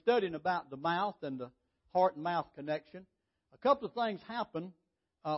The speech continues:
one, I've done a lot of repenting this week because I see so many times that I don't live up to what I need to. And, uh, I've,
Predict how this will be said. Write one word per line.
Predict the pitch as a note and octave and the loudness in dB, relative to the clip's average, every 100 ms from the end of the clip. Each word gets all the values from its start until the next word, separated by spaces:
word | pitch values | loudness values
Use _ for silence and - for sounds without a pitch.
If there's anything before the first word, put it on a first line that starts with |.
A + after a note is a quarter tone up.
| D#3 | -2
one, | G3 A#3+ G3+ G3+ F3+ _ - | 4 4 4 0 -10 _ -8
I've | E3+ D#3 F3 | -6 -4 -4
done | G3+ | 0
a | |
lot | F#3+ F#3+ | 2 0
of | D#3 | -2
repenting | D3 A3 G#3+ D3+ D3 | -6 -4 -4 -4 -4
this | C#3+ - | -8 -4
week | D3 D#3 - _ _ _ _ _ _ | -4 -4 -8 _ _ _ _ _ _
because | D3 F3 D#3+ D#3 | -10 -4 -4 -2
I | F3 - | -6 -6
see | G3 F#3+ E3 C3 _ _ _ _ _ - | -6 -4 -4 -10 _ _ _ _ _ -4
so | G3 | -2
many | G3 E3 | -4 -6
times | F#3+ F#3+ E3+ C#3+ | -10 -8 -8 -10
that | D3+ | -6
I | F3 E3+ | -4 -4
don't | F3 E3+ | -6 -6
live | F3 E3 | -6 0
up | E3+ E3+ _ | 0 -2 _
to | D#3 C#3 B2+ _ _ _ - | -4 -4 -6 _ _ _ -2
what | F3+ | 0
I | E3 | 0
need | D#3+ F#3+ F3+ - | 0 0 -2 -4
to. | C#3+ C#3+ F3+ _ _ _ _ _ _ _ | -2 -2 -6 _ _ _ _ _ _ _
And, | F3 E3+ E3 | -4 -2 -2
uh, | D3+ C#3 C#3 _ _ _ _ _ | -2 -2 -8 _ _ _ _ _
I've, | E3+ F3+ | -4 -4